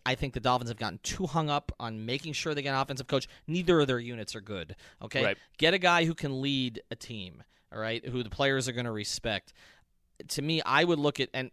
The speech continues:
Speaker 1: Payton can choose whoever he wants, but that is a direction I would look at, is Payton with George
Speaker 2: Mm-hmm.
Speaker 1: Edwards, and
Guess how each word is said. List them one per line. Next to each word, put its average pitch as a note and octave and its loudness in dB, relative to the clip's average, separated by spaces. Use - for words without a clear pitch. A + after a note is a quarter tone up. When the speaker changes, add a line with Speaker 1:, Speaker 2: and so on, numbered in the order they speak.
Speaker 1:
Payton C4 4
can F#3+ -2
choose E3 -2
whoever C#3 0
he A2+ 0
wants, A#2 0
but C3 0
that C#3 6
is E3+ 4
a D#3 -2
direction B2 -2
I A2 -4
would A2 -6
look G#2 -6
at, F#2 -6
is G2 -12
Payton D#3 -2
with D3+ 2
George D#3 2
Speaker 2:
Mm-hmm. C#3+ 4
Speaker 1:
Edwards, A#2+ -2
and A#2+ -4